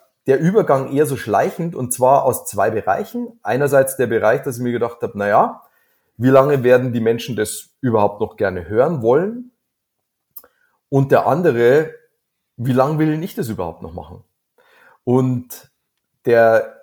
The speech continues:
hintere Teil <laughs> wurde immer größer bei mir, weil ich eben so diese, diesen einen großen Bereich hab. Und dieser eine große Bereich ist alles, was mit, mit Geld und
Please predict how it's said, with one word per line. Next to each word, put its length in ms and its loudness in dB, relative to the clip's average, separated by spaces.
hintere 520 2
Teil 460 4
<laughs> 0 -
wurde 320 4
immer 240 4
größer 480 2
bei 140 -2
mir, 240 -12
weil 640 2
ich 200 -6
eben 260 -2
so 160 -4
diese, 680 2
diesen 340 -4
einen 540 -2
großen 1000 -2
Bereich 540 0
hab. 360 -10
Und 300 -10
dieser 240 -2
eine 220 -2
große 360 -2
Bereich 540 -4
ist 320 -10
alles, 380 -2
was 240 0
mit, 420 -6
mit 260 -10
Geld 400 0
und 380 -4